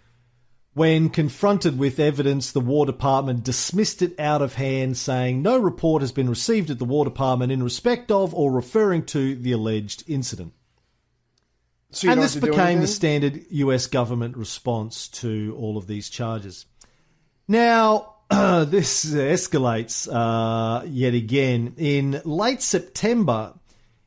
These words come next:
Speaker 1: uh, in nineteen oh one, in the town of Balangiga in Samar, American troops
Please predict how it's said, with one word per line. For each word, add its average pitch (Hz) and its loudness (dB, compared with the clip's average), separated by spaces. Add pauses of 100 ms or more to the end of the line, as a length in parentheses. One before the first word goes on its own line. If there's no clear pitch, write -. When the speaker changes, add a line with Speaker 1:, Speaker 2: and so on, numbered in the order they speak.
(160)
Speaker 1:
uh, 135 0
in 139 0
nineteen 143 0
oh 123 2
one, 117 0 (600)
in 151 0
the 143 0
town 175 2
of 139 2 (260)
Balangiga 151 0
in 131 -4
Samar, 131 0 (600)
American 185 4
troops - -2